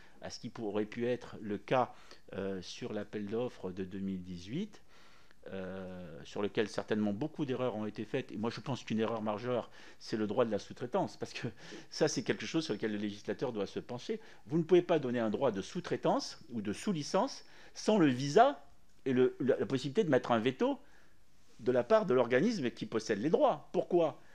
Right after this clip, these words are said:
Parce que demain, vous pouvez sous-traiter à, euh, aux Biélorusses, à une société de Biélorussie,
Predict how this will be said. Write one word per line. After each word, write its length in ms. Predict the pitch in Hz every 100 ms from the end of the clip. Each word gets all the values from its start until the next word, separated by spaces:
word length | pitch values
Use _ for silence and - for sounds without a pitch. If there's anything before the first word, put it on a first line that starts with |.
| -
Parce 120 | 156
que 80 | -
demain, 300 | 156 190 190
vous 140 | 165 127
pouvez 240 | 127 127
sous-traiter 680 | - - 135 127 143 123 - - - -
à, 380 | 117 120 98 - - - - 107
euh, 200 | 104 98
aux 80 | 120
Biélorusses, 680 | 101 120 123 302 320 - - - - - - - - - - - -
à 60 |
une 80 | 120
société 360 | 123 127 135 131
de 100 | 113
Biélorussie, 680 | 104 113 110 127 269 294